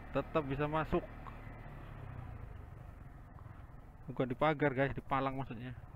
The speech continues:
Atau kalau orang Medan ngomongnya ampang-ampang.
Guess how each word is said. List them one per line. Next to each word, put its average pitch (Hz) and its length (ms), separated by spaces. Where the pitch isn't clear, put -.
Atau 147 80
kalau 147 200
orang 143 120
Medan 147 320
ngomongnya 147 400
ampang-ampang. 147 720